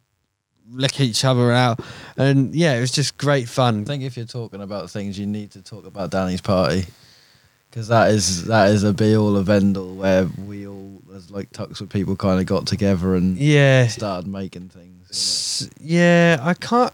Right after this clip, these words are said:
Speaker 1: So what, I'll say what I can remember, or maybe you should just start on it, really.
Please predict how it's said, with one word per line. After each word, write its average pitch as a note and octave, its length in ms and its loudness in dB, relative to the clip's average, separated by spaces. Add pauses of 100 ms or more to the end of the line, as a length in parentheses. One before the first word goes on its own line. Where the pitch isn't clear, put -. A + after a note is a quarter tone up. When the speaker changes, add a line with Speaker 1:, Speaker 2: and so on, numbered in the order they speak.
(140)
Speaker 1:
So F#3 380 4 (140)
what, E3+ 280 -2
I'll E3 180 4
say D#3 220 2
what B2+ 160 2
I B2+ 140 4
can A#2 240 -8
remember, G#2+ 640 -4
or G#2 100 -8
maybe A#2 280 -4
you G#2+ 200 -4
should G2 340 -6
just G2+ 200 -4
start G2 380 -4
on G2+ 180 0
it, G2 60 0
really. G2+ 320 0